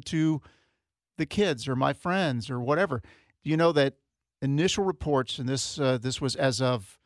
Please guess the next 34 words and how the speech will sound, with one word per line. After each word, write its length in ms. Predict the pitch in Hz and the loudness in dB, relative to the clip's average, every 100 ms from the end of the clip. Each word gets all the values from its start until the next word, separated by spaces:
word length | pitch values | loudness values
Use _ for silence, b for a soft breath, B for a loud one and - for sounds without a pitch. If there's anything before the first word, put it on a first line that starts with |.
| _ - | _ -4
October 420 | 139 - 139 127 | -4 0 0 0
seventeenth, 880 | - 139 120 - 175 160 123 - _ _ _ _ _ _ | 0 0 0 -4 -2 0 0 -2 _ _ _ _ _ _
estimate 420 | 139 139 143 139 139 | -2 0 0 0 0
that 120 | 147 | 0
over 200 | 131 120 | 0 0
seven 380 | - 151 156 139 | 0 0 2 0
hundred 420 | 143 123 127 101 | 0 -2 -6 -6
children 680 | - 175 160 107 101 117 - _ _ _ _ _ _ - | -2 0 0 -4 -6 -8 -12 _ _ _ _ _ _ -2
have 160 | 131 | 0
lost 320 | 127 139 131 | 2 0 0
their 140 | 143 127 | -2 0
lives 460 | 123 143 131 110 | 2 2 2 -2
due 180 | - 139 | 0 0
to 80 | 131 | 0
this 160 | 113 - | -4 -4
conflict, 600 | - 165 156 131 110 - | 0 0 -2 -6 -6 -4
and 180 | 120 - | -4 2
thousands 500 | 135 151 135 135 143 | 4 2 0 -4 -2
more 240 | 143 127 | 0 0
displaced 480 | 113 - 135 131 - | 0 -4 0 0 0
from 180 | 127 123 | -6 -4
their 120 | 117 | -2
homes 540 | 185 190 123 139 - - b b b b | 2 2 2 -2 -6 -12 b b b b
because 340 | 139 - 143 123 | -8 0 0 0
of 120 | 110 | -4
it 100 | 123 | -4
as 200 | 143 113 | -4 -4
well. 540 | 120 117 147 110 101 113 _ _ _ _ _ _ _ - | -4 0 2 2 -2 -12 _ _ _ _ _ _ _ -2
And 180 | 131 120 | 0 0
so 580 | - 170 147 143 127 - _ - | 0 2 4 2 -2 -10 _ -8
they're 380 | 110 139 135 120 _ - | 0 2 2 0 _ -12
kind 220 | 175 156 | -8 -6
of 100 | 120 | -4
re-promoting 1160 | 131 139 180 202 - 175 151 156 151 131 120 | -2 0 -2 -4 -4 -2 4 4 4 -2 -4